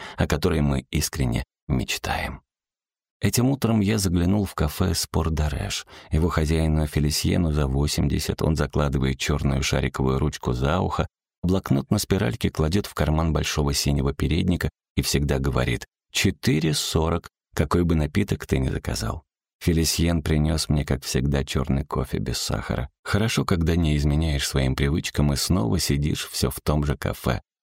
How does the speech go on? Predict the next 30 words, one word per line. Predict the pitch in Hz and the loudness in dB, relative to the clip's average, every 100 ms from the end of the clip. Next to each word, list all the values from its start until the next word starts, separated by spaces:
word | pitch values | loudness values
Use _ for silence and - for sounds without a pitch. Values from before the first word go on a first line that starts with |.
| _ - | _ -2
Ещё | 87 131 | 0 2
он | 139 | 2
принёс | 127 127 123 - | 2 2 2 2
миску | 110 131 - | 2 2 -2
с | - | 0
водой | 95 92 101 | 2 2 2
для | 87 85 | 2 2
Убака, | 80 71 67 62 - - _ _ - | 0 0 0 0 -2 -6 _ _ -4
и | |
кофе, | - - 85 90 - 65 | -2 0 0 0 0 0
и | |
воду | 65 71 95 90 | 2 2 2 2
на | 73 69 | 0 2
круглом | - 104 98 85 | 2 2 2 2
деревянном | 80 76 85 95 87 | 2 2 2 2 2
подносе, | - 76 82 104 110 131 - _ - | 0 0 2 2 0 -4 -6 _ -4
потом | - 131 131 | 0 2 2
оглядел | 107 104 127 | 2 2 2
своё | 123 104 101 | 2 2 0
крошечное | - - - - - 92 87 | 2 0 0 -2 0 2 2
кафе | 85 80 - 107 | 0 -2 0 -2
и | - | -2
спросил: | 98 - 85 - - 73 - _ _ - | -4 -2 -2 0 0 0 -2 _ _ -2
"А | 78 | 0
ваша | 95 92 104 | 2 2 2
Матильда | 101 - 110 104 104 | 2 2 2 2 2
сегодня | - 95 107 101 107 | 2 2 2 2 4
не | 107 | 4
с | 101 - | 2 0
вами?" | 107 139 143 | 2 2 0